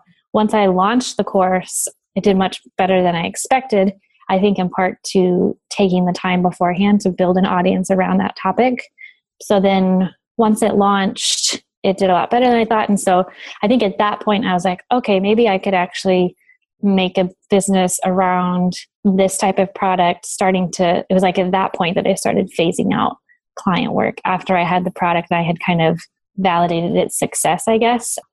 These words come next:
And this was, like, two thousand fifteen. So I feel like now a lot of people are trying to kind of just start right out of the gate with a all, you know, online course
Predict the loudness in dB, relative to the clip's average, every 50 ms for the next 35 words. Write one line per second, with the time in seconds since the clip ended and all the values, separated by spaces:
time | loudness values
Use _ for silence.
0 | _ _ _ _ 0 2 2 2 0 0 -2 -2 0 0 2 0 0 0 -4 -8
1 | -14 -14 -16 -18 _ _ _ _ _ -2 0 0 2 0 0 -2 -2 0 0 -2
2 | -2 -2 -2 0 2 4 4 4 2 0 -4 -14 -20 -20 -20 -20 -20 -8 -2 -2
3 | 0 2 2 2 2 0 0 0 0 2 2 2 2 2 2 2 2 2 2 2
4 | 0 0 0 -2 -2 0 2 2 2 2 0 0 0 0 0 0 0 2 2 2
5 | 0 0 -2 -6 _ _ _ _ _ _ _ -4 -2 0 0 0 0 0 -2 -4
6 | -6 -8 -12 _ _ _ -6 -4 -4 -2 -2 -2 0 0 2 2 2 2 2 0
7 | 0 -2 -4 -2 0 0 0 2 2 0 0 0 2 2 4 4 4 2 0 -2
8 | -8 _ _ _ _ _ -8 _ 0 2 2 2 2 2 0 -2 -4 _ 0 0
9 | 2 2 0 0 2 2 2 2 2 0 0 0 0 0 0 -2 -4 -6 -6 -8